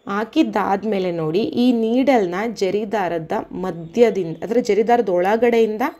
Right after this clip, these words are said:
ಕರೆಕ್ಟಾಗಿ ನೀಡಲ್ ಮಧ್ಯಕ್ಕೆ ಬರೋ ರೀತಿನಲ್ಲಿ ಈ ರೀತಿಯಾಗಿ ಪ್ಲೇಸ್ ಮಾಡ್ಕೊಂಡು ಜರಿ ದಾರನ ಕೆಳಗೆ ಎಳ್ಕೊಳ್ಳಿ. ಆ ನಂತರ ನಮಗೆ ಕುಚ್ಚು ಎಷ್ಟು ಉದ್ದಕ್ಕೆ ಬೇಕೋ ಅಷ್ಟು ಉದ್ದಕ್ಕೆ ಕಟ್ ಮಾಡ್ಕೊಳ್ಳಿ. ತುಂಬ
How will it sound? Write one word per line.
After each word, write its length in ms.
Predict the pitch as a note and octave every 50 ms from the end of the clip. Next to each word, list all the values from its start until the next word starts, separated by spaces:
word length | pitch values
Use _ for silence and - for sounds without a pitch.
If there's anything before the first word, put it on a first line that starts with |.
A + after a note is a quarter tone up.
| - - - - - _ _ -
ಕರೆಕ್ಟಾಗಿ 420 | B3+ B3+ B3 B3 - D4 D4+ D4+
ನೀಡಲ್ 340 | C4+ B3+ A#3+ A#3+ B3 B3+ B3
ಮಧ್ಯಕ್ಕೆ 480 | G#3+ G3 F3+ E3 D#3+ B3 A#3+ - -
ಬರೋ 220 | G#3+ G#3 G3+ G3+ G3+
ರೀತಿನಲ್ಲಿ 680 | G3 F#3+ F#3 - F#3+ F3+ F3+ E3 E3 E3+ A3+ B3+ C4+
ಈ 40 | B3+
ರೀತಿಯಾಗಿ 760 | G3+ G3 F#3 - - G3 F3+ E3 D#3 D#3 D#3 D#3+ C4 - - - - - - _ _
ಪ್ಲೇಸ್ 380 | - B3 A#3 A#3+ C4 C4 C4 -
ಮಾಡ್ಕೊಂಡು 560 | A3+ G3+ F#3+ F3+ F3+ - - E3 E3+ G3+ D4
ಜರಿ 320 | C4 - A#3 G3 F#3+ F3 F3
ದಾರನ 260 | F#3 F3 E3+ F3 G3+ A3+
ಕೆಳಗೆ 440 | A3+ - A3 F#3+ F#3+ G3 F#3+ F3+
ಎಳ್ಕೊಳ್ಳಿ. 540 | F3 E3+ D#3+ E3 - E3+ D#3+ E3+ B3+ E4+ - - - _ _ _ _ _
ಆ 180 | - F#3+ G3 G3+
ನಂತರ 360 | G#3 G#3 F#3+ F#3 F3 - - A#3+
ನಮಗೆ 360 | C#4 C#4 A#3+ G#3 F#3+ E3+ - -
ಕುಚ್ಚು 440 | - - - C4+ - - - D4+
ಎಷ್ಟು 380 | C#4 A#3 F#3+ F#3 F#3 - - A3
ಉದ್ದಕ್ಕೆ 320 | G#3+ - G3+ F#3 F#3 -
ಬೇಕೋ 280 | F3 F3 E3+ E3 - A#3+
ಅಷ್ಟು 300 | A3+ G3+ E3+ D#3 - F3
ಉದ್ದಕ್ಕೆ 300 | D#3+ E3 D#3+ D#3+ - A#3
ಕಟ್ 300 | - - A3+ A3 - G3
ಮಾಡ್ಕೊಳ್ಳಿ. 560 | F#3+ F#3 E3 E3 D#3+ - - F3 G#3+ C#4+ C#4+ - - - - _ _ _ -
ತುಂಬ 380 | C#4 C4 C4+ C#4 D4 D4+ D4